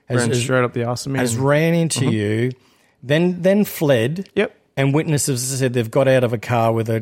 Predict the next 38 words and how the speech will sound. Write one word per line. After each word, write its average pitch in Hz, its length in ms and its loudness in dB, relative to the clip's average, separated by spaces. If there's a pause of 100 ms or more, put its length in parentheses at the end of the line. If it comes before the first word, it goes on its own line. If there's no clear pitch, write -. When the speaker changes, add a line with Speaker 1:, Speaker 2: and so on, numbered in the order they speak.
(140)
Speaker 1:
with 120 160 0
an 120 100 0
unrestrained 120 720 0
baby 113 400 0
or 107 80 -4
something 110 300 -6
that 107 100 -4
was 123 140 2
Speaker 2:
Yep. 117 60 -4
Speaker 1:
in 110 40 -4
the 107 100 -4
car 104 240 -2
and 104 100 -2
they've 101 180 -6
bolted. 110 560 -4
Speaker 2:
Do 151 80 0
you 160 40 2
know 165 160 2
I 131 40 2
still 127 340 0
haven't 117 280 2
got 107 260 0
that? 131 200 0
That 139 100 0
was 131 140 2
about 107 200 2
a - 20 4
month 101 240 0
ago, 104 180 0
Jace, 98 360 0
and 110 100 0
I 107 80 2
still - 500 0
from 113 200 -2
the 104 100 0
police 110 320 -4
have 104 160 -2
not 107 240 0